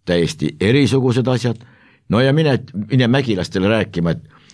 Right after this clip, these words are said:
L G B T õigused ja meil räägitakse Afganistani mingitest L G B T õigustest. No, kuidas, kuidas üldse sellise asja peale saab tulla? See, see on, noh, sügavalt arusaamatu. See näitab ainult ühte asja, et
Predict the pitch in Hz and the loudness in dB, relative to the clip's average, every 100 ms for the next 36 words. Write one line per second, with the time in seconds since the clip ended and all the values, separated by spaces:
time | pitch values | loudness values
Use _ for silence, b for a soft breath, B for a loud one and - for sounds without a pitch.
0 | B 113 120 104 104 107 101 123 117 123 | B 0 0 0 -2 -4 -2 0 2 4
1 | 123 82 80 76 67 80 B B 110 113 | 2 0 -4 -6 -4 -6 B B 0 2
2 | 120 101 104 113 101 101 104 104 127 120 | 0 -2 -2 -2 -2 0 -2 0 0 0
3 | 101 87 101 76 85 104 107 87 - 80 | 0 -2 -2 -2 -4 -2 0 0 -2 -6
4 | - 110 113 107 67 - 67 - b b | 0 2 2 0 -4 -8 -10 -12 b b
5 | b b b b _ - - 76 - 85 | b b b b _ -20 -16 -16 -16 -20
6 | 87 107 127 131 131 107 127 107 117 120 | -8 -2 -2 -2 -6 -4 -4 -4 -4 -2
7 | 139 123 - 139 135 95 - 240 208 - | -2 -2 -4 0 0 -2 2 4 4 0
8 | - 90 85 104 95 98 98 90 78 82 | -8 -6 -2 0 0 0 0 0 -2 -2
9 | 82 85 - 101 90 76 71 B B B | -2 -2 -2 0 0 0 -4 B B B
10 | _ - - 107 101 53 58 113 117 131 | _ -16 -8 -4 -2 -4 -4 -4 -2 -2
11 | 139 123 165 147 113 120 107 - B B | 0 0 0 0 2 0 0 -6 B B
12 | 135 143 143 139 147 196 196 170 131 - | -2 0 0 0 2 2 2 0 -2 0
13 | 143 127 - 131 B B B B B - | -2 -2 -4 -6 B B B B B -6
14 | 101 | -6